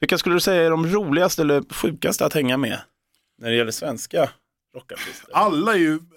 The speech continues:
Speaker 2: alla är ju goa och mysiga på sitt sätt. Det finns ytterst få diva lat-fasoner idag. Det, det, det är så utdött det här åttio-tals eller nittio-tals diva la-, diva-fasonerna, så heter det. Men det är klart som fan jag måste höja våra småsystrar.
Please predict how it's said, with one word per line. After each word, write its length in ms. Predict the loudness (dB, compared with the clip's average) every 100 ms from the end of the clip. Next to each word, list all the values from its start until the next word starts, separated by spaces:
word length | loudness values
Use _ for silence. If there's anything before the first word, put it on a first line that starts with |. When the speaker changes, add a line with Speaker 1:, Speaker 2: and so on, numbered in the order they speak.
| -2
Speaker 2:
alla 260 | 2 2
är 40 | 2
ju 80 | 2
goa 320 | 2 2 2
och 80 | 2
mysiga 340 | 0 -4 -8
på 100 | -10
sitt 280 | -10 -10 -10
sätt. 200 | -14 -8
Det 80 | -6
finns 460 | -2 0 0 -2 -2
ytterst 520 | -4 -4 _ -6 -6
få 200 | -4 -4
diva 240 | -2 -2 0
lat-fasoner 880 | 0 -2 -8 -10 -4 -4 -4 -8 -10
idag. 300 | -12 -14 -12
Det, 180 | -12 -12
det, 280 | -12 -14 -12
det 80 | -4
är 60 | -2
så 180 | 0 0
utdött 560 | 0 -2 _ -2 -2 _ -10
det 60 |
här 280 | -4 -4 -4
åttio-tals 760 | -14 _ -18 -14 -8 -8 -8 -10
eller 100 | -8
nittio-tals 640 | -10 -12 -16 -6 -4 -4
diva 220 | -6 -6
la-, 180 | -4 -8 _ _ _ _ -4
diva-fasonerna, 920 | -2 0 -2 0 0 0 0 -2 -4
så 120 | -8
heter 180 | -12 -16
det. 60 | -20 _ _ _ _ _ _ _
Men 220 | 0 0
det 60 | 0
är 60 | 0
klart 220 | -2 -2
som 100 | 0
fan 200 | 0 0
jag 80 | 0
måste 260 | -4 -2
höja 260 | 0 0 0
våra 180 | 0 0
småsystrar. 760 | 0 0 0 0 -2 -4 -10